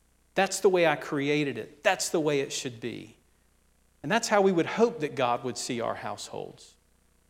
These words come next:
Not us as random, disconnected individuals, but as a covenant family who seeks to honor him and know him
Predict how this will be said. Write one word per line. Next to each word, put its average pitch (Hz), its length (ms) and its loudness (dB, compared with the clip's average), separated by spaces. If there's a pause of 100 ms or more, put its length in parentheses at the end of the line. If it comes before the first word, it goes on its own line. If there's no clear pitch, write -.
(180)
Not 196 220 4
us 165 180 4
as 127 160 -2
random, 147 640 2
disconnected 143 640 -4
individuals, 117 880 -6 (760)
but 147 80 0
as 147 100 0
a 139 80 0
covenant 196 560 2
family 143 600 0
who 123 140 -4
seeks 156 360 0
to 139 180 -4
honor 165 360 2
him 151 300 0
and 120 200 -2
know 143 260 2
him 135 460 -4